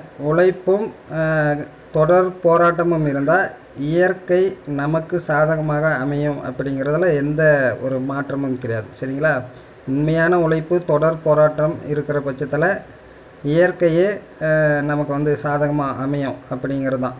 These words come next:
சரிங்களா? வாய்ப்புகளை உருவாக்கி தரும். தொடர்ந்து உங்களுடைய உழைப்பை செலுத்திக்கிட்டே இருங்க, வாய்ப்புகள் தானாக வரும். சரிங்களா? நம்பிக்கை அப்படிங்கிற ஒரு விஷயத்துல தான் இந்த உலகமே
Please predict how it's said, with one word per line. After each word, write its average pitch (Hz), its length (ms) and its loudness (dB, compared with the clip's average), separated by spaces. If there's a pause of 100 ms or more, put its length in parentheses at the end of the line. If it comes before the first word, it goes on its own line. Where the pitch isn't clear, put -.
சரிங்களா? 143 380 0
வாய்ப்புகளை 156 640 2
உருவாக்கி 143 460 0
தரும். 131 320 -2 (1040)
தொடர்ந்து 185 760 2
உங்களுடைய 156 840 2 (120)
உழைப்பை 165 600 2 (380)
செலுத்திக்கிட்டே 160 600 0
இருங்க, 151 420 2
வாய்ப்புகள் 156 640 0 (180)
தானாக 156 520 0
வரும். 127 240 0 (160)
சரிங்களா? 151 400 0 (1000)
நம்பிக்கை 190 680 4
அப்படிங்கிற 165 720 2
ஒரு 151 160 4
விஷயத்துல 143 800 0
தான் 151 240 0
இந்த 147 220 0
உலகமே 156 720 2